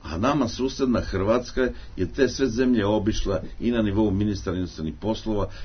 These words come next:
i na nivou šefa države. Prema tome, ta geografija naše spoljne politike treba da se širi, jer, a, onda će se širiti uopšte i celokupna ta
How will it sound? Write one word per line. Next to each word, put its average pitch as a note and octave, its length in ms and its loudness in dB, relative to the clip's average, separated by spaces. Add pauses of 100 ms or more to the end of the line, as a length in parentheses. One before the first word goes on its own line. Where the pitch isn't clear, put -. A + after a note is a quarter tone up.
i G2 80 -2
na G2+ 120 2
nivou F#2+ 280 2
šefa E2+ 340 -4
države. C#2+ 380 -6 (240)
Prema A2 160 -2
tome, D3 280 -2
ta D#3 120 0
geografija B2+ 640 2
naše A2+ 240 -2
spoljne A2+ 360 -2
politike B2 360 -4
treba G#2+ 240 -2
da G2 80 -2
se F#2+ 120 -10
širi, D3 460 -2 (400)
jer, - 200 0 (120)
a, - 140 4 (100)
onda F2+ 200 0
će - 100 -10
se - 120 -10
širiti - 460 -2
uopšte D#3 280 0
i - 80 0
celokupna A#2 720 0
ta B2 260 6